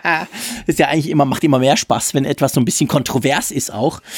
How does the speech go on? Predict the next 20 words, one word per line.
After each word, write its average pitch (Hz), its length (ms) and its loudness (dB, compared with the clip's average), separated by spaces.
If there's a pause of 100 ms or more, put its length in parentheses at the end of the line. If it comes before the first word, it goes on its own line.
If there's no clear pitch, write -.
(240)
als 151 240 2
wenn's 139 200 2
einfach 147 280 -2
alle 139 200 4
finden, 147 300 0
"Ja, 127 180 6
ist 123 100 0
ja 120 60 2
klar, 131 260 2
ist 113 80 -2
ja 120 60 2
logisch." 135 460 2 (380)
Also 117 160 0
ich 156 160 2
diskutiere - 480 -2
da 151 120 4
eigentlich 151 260 -2
ganz 143 220 -4
gern 165 240 2
drüber. 135 420 0